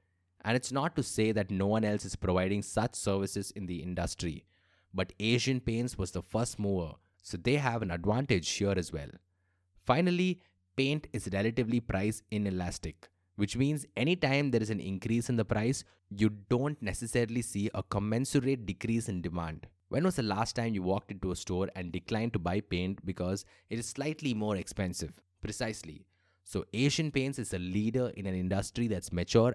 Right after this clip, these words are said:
and fairly stable. Today, the company earns twenty thousand crore rupees in revenue, more than the combined revenue of the three largest incumbents. It earns the highest margins in the industry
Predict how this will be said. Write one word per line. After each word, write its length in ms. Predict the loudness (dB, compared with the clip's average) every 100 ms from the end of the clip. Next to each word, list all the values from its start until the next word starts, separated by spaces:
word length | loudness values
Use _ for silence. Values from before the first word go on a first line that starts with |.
| -2
and 160 | -8
fairly 460 | -4 -2 -2 0 -2
stable. 420 | 0 0 2 -2 -8 _ _ _ _ _ _ 0
Today, 240 | 2 2
the 100 | 2
company 460 | -2 -4 -2 -4 -2
earns 360 | -2 0 0 -4 -16 _ 0
twenty 400 | 2 2 2 -2
thousand 480 | -2 -2 -2 -2 -2
crore 240 | 0 2 2
rupees 320 | -2 -2 -2
in 120 | -2
revenue, 480 | -2 -2 0 -2 -4 -10 _ _
more 320 | -2 2 4 2
than 160 | 0
the 80 | -4
combined 580 | -4 -4 -2 0 0 0
revenue 400 | 0 0 0 -2 -2
of 160 | -4
the 80 | -6 -4
three 280 | 0 0 0
largest 440 | -2 -2 -2 -4
incumbents. 800 | -6 -4 -4 -4 -6 -6 -10 -12 _ _ _ -8
It 160 | -8 -4
earns 320 | 0 2 0 0
the 120 | -4
highest 440 | -4 0 0 2
margins 420 | 0 0 -2 -4
in 80 | -2
the 120 | -2
industry 600 | 0 -2 -2 0 0 0